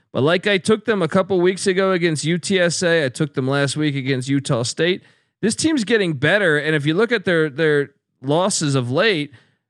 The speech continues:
like I said, three weeks ago they lose to Fresno State by eight.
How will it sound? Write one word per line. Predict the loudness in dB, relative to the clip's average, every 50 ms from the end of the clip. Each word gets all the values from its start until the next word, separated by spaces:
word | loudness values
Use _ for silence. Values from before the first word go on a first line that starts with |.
| _ _ _
like | -2 0 0
I | 0
said, | 0 0 -2 -2
three | 0 0 0 0
weeks | 2 0 0 0 0 -2 -2
ago | 0 0 0 2
they | 2 2
lose | 2 2 2 2
to | 0 -4
Fresno | -2 0 0 0 0 0 0 -2
State | -2 0 0 0 0 0 -2
by | -2 -2 -2 -4 -4 -4
eight. | -4 -2 -2 -4 -6 _